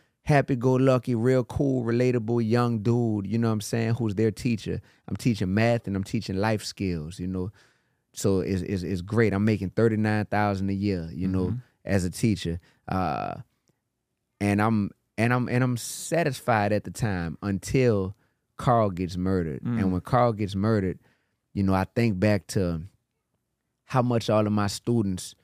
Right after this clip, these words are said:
Speaker 1: are trying to emulate their favorite rappers, you know. So at the time, I'm in Baton Rouge, Louisiana.
Speaker 2: Mm-hmm.
Speaker 1: So you got Lil Boosie, right?
Speaker 2: Mm-hmm.
Speaker 1: I'm seeing all my students who I teach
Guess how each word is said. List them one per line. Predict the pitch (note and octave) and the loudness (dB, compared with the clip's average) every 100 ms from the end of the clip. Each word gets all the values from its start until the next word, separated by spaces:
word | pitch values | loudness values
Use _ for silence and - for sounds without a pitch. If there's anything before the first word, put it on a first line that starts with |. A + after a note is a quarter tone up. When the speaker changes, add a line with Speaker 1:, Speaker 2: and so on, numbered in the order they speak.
| _ _ _ _ _ - | _ _ _ _ _ 0
Speaker 1:
are | G#2+ F2+ E2+ F2 A2 _ _ | 2 2 -2 -6 -12 _ _
trying | - - A#2+ | -6 -2 0
to | F#2+ A2 | -2 0
emulate | B2 A2+ G2+ F#2+ F2 - | 2 2 2 0 -2 -4
their | F#2+ F#2 | -2 -2
favorite | - A2+ A2+ G2+ F#2+ | -2 0 2 2 0
rappers, | F#2 G#2+ G2 E2 E2 G#2 - _ | 2 0 0 -6 -8 -10 -16 _
you | - G2 | -6 -2
know. | F#2 | -2
So | F#2 G#2 | -2 -2
at | G2 | -2
the | E2+ | -4
time, | - A2+ G#2 | -2 0 0
I'm | G#2+ | 0
in | F#2+ | -2
Baton | F2+ F#2+ F#2 | 0 -2 -2
Rouge, | G2 A#2+ G#2 F#2+ | -2 0 0 -2
Louisiana. | F#2 F#2+ F2 F2+ F2 E2+ G2 | -2 -2 -2 -2 -4 -6 -6
Speaker 2:
Mm-hmm. | G2 G2 | -6 -2
Speaker 1:
So | G2+ | 0
you | |
got | G2 F#2+ | 2 2
Lil | G2+ G2+ | 2 0
Boosie, | G2 G#2 F2 D2 D2+ | 0 0 -2 -8 -8
right? | E2+ G2 G2+ | -2 -2 -2
Speaker 2:
Mm-hmm. | G#2+ A#2 - - | -6 -10 -12 -10
Speaker 1:
I'm | |
seeing | G2 - A#2+ | -6 0 4
all | G#2+ A#2+ | 6 6
my | A#2+ | 4
students | G#2+ - B2+ A2+ G#2 | -2 -2 0 0 0
who | A2+ | 0
I | G2+ | 0
teach | - B2+ G2+ - | 0 -2 -2 -10